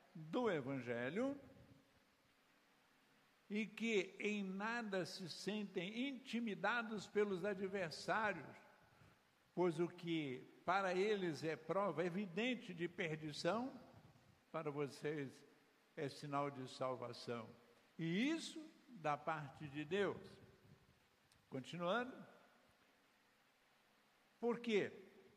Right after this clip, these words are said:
vocês receberam a graça de sofrer por Cristo, e não somente de crer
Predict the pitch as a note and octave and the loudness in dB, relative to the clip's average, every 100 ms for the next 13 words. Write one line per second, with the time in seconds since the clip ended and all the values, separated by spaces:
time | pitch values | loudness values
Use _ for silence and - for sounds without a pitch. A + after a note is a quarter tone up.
0 | - - - E3 F#3+ - B3 G#3+ A3 G3+ | -20 -20 -2 2 2 2 2 4 2 0
1 | - E3 E3+ G#3 G3+ F3+ C#3+ B2+ D3+ F3+ | 0 2 4 4 4 2 -2 -2 -2 0
2 | G#3+ G3+ - - F#3 F3+ - - - D3+ | 0 -2 -4 -2 -2 -4 -10 -16 -14 -10
3 | C3+ F3 - F3 B2+ E3 E3+ D3+ - F3 | -4 -4 0 0 0 -2 0 -2 -2 -4
4 | - E3 F#3+ E3 - A#2+ - - - - | -2 -2 0 -2 -6 -12 -16 -20 -20 -20
5 | _ F#3 E3 D#3 E3 G3 A#3 - - - | _ -6 -4 -2 0 0 -2 -8 -18 -20
6 | - - - - - - - E3+ D#3 D#3 | -16 -12 -12 -12 -14 -10 2 4 4 0
7 | D#3+ E3+ - D#3 D3+ - - - - C3 | -2 -4 -8 -12 -14 -16 -20 -20 -16 -10
8 | C#3+ - C#3+ C3+ C3 | -10 -6 -2 0 -2